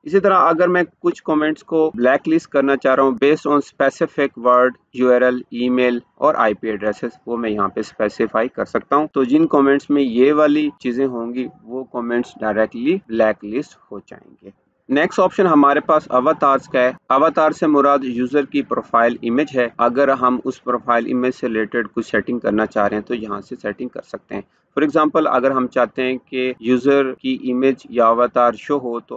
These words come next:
हम इस options पे tick कर देंगे। जैसे कि मैं आपको दिखाऊं कि ये मेरी website है, यहाँ पे देख सकते हैं अलादीन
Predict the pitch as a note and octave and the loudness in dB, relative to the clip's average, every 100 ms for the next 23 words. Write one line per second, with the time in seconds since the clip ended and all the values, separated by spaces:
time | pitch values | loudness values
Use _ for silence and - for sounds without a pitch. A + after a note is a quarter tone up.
0 | - A2 G#2 A2 - A2 - A2+ - C3+ | -16 -18 -14 -16 -14 -16 -16 -20 -12 -12
1 | C#3+ G#2 - G#2 G2+ C#3 E3+ B3+ _ A#2+ | -10 -14 -12 -8 -4 -2 -2 -4 _ -2
2 | A#2 C#3 C3 B2+ - A2+ A2 - A2 G#2+ | -2 -4 -2 -4 -4 -6 -6 -6 -14 -10
3 | A2+ A#2+ - A2 G#2 G#2+ B2+ B2+ - A2+ | -6 -6 -4 -4 0 2 4 2 -2 -8
4 | A2+ A2 G#2 G2+ - A#2 A#2 B2 A2 G2+ | -4 -2 0 -2 -2 -4 -2 -4 -2 -2
5 | G2 G#2+ G#2+ - G#2+ - G#2+ G#2 G#2 G#2+ | -2 -4 -6 -4 -8 -4 -2 -2 -2 -2
6 | A#2 | -4